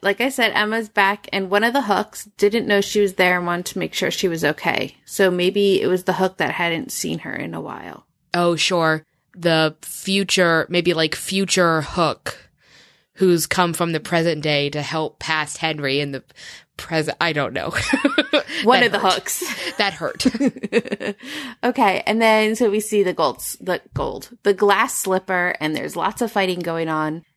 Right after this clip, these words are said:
Speaker 1: And then you see Emma talking with old Henry, saying she will never be okay with them being apart, and asks him if he wants to come back.
Speaker 2: Yeah.
Speaker 1: Fade to black. So short,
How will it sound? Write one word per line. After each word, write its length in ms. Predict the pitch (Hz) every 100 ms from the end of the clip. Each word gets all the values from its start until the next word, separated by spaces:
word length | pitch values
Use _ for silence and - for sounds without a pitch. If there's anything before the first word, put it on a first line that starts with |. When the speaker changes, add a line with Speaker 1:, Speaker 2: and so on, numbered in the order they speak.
| _
Speaker 1:
And 140 | - 202
then 160 | 196
you 100 | 202
see 400 | 214 - 220 208 -
Emma 300 | 208 214 220
talking 420 | 220 220 220 208
with 160 | 185 170 -
old 220 | - 339 -
Henry, 380 | 226 180 170
saying 300 | 180 - 196
she 160 | 190 -
will 120 | 190
never 340 | 185 190 208 226
be 200 | 233 233
okay 300 | 233 - 185
with 180 | 180 180
them 180 | 226
being 240 | 175 190 175
apart, 420 | 170 - 156 123
and 160 | 110 -
asks 380 | - 160 - -
him 140 | 190 165
if 180 | 180
he 100 | -
wants 280 | 170 156 -
to 80 | -
come 220 | 165 160
back. 380 | 156 113 - - _ _ _ _
Speaker 2:
Yeah. 200 | 160 127 _ _
Speaker 1:
Fade 220 | 208 165
to 60 | -
black. 480 | 120 82 - - _ _ _ _
So 440 | - 180 170 - _ -
short, 440 | - 254 262 285